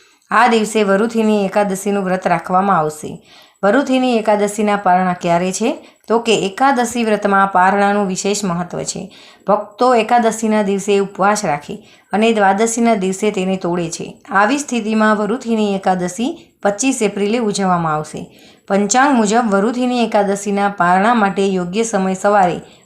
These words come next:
પાંચ અને છેતાલીસથી આઠ અને ત્રેવીસ સુધીનો રહેશે.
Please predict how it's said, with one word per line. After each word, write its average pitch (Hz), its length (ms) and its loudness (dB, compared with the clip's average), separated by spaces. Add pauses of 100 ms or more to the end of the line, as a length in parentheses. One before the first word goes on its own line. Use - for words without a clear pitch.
પાંચ 226 300 2
અને 202 200 0
છેતાલીસથી 214 920 -2
આઠ 214 260 0
અને 202 160 0
ત્રેવીસ 202 460 -4
સુધીનો 170 360 -4
રહેશે. 151 520 -10